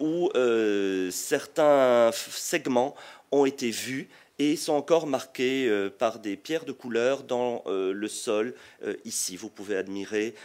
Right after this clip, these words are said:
le tracé du rempart, euh, tout à l'heure, euh, en, euh, sortant. Alors, euh, ce rempart,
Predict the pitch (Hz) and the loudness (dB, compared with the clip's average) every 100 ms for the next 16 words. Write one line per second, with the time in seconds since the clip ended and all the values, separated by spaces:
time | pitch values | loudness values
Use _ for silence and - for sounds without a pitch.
0 | - - 107 107 - 113 107 95 85 98 | -16 -10 -6 -6 -6 -8 -6 -6 -4 -4
1 | 98 101 92 85 - - 92 95 95 104 | -4 -6 -10 -12 -14 -6 -6 -4 -8 -10
2 | - - _ - 87 82 - - 98 101 | -16 -20 _ -8 -4 -4 -6 -2 0 0
3 | 104 - - 95 78 82 - 110 - - | -2 -6 -8 -6 -6 -8 -10 -12 -14 -12
4 | - _ _ _ _ _ _ _ _ - | -12 _ _ _ _ _ _ _ _ -18
5 | - - - - _ - 156 170 139 127 | -18 -20 -20 -20 _ -2 4 6 6 0
6 | - _ 139 131 120 - 175 165 165 160 | -8 _ 2 4 4 2 0 2 0 2
7 | 180 202 220 220 | 4 6 4 0